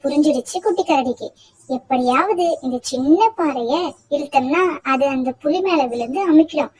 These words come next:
நம்ம தப்பிச்சிடலாம்னு" யோசிச்சது. ஆனா அந்த சின்ன பாறையை தன்னால இழுக்க முடியாது, அதுக்கு தனக்கு பலமும் இல்லைங்கிறது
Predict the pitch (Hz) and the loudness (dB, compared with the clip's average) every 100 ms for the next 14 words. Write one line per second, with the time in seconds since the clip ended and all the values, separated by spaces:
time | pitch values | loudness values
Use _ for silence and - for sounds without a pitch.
0 | - - 320 349 339 311 - 381 330 277 | -20 -8 -4 -2 -4 -6 -4 0 0 0
1 | 240 285 480 403 - 339 247 196 - - | -2 -4 -2 -2 0 0 0 -2 -14 -20
2 | - 294 311 277 254 262 294 269 269 339 | -8 -2 0 0 -2 -6 -2 -2 0 2
3 | 370 571 571 339 285 254 254 254 233 320 | 4 4 2 2 2 0 -2 -4 -2 0
4 | 370 302 311 320 294 254 247 226 - _ | 2 2 2 4 4 2 -2 -4 -8 _
5 | - 277 285 285 269 247 - 233 240 240 | -6 -2 0 -2 -6 -6 -8 -8 -6 -4
6 | 240 349 453 330 311 311 269 254 | -2 0 2 4 6 4 4 -2